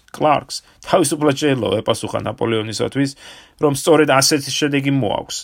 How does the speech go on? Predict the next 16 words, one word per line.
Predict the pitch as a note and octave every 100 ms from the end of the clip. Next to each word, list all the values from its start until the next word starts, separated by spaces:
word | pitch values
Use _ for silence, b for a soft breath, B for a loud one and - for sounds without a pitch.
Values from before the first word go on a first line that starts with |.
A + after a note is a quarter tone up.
| _
ისეთ | - A#2+ B2
კატასტროფულ | B2 A#2+ B2 A#2+ - A#2+
დამარცხებებს, | A2+ A#2 A2+ B2+ C3+
როგორიც | A#2+ A2+ A#2+ A#2
ნაპოლეონმა | A2 A2+ A#2+ A#2 A#2
განიცადა | B2+ C#3+ A#2 G#2 -
რუსეთში. | - - - - - _ _ _ _ _ _ _ _ _ _ -
მაგრამ | D#3+ F3+ C#3 b b b b b b b _ -
ამ | A#3
პრობლემების | C4+ C4 B3+ A3+ D#3+ C3
მიუხედავად, | C#3+ D3 E3+ F3 D3
ნაპოლეონი | C#3+ D#3+ D#3 B2+
მაინც | C3 C3+
დარწმუნებული | A2 A2+ - C3 B2 B2+ A#2+
იყო, | G2 A2+
რომ | A#2+ D3+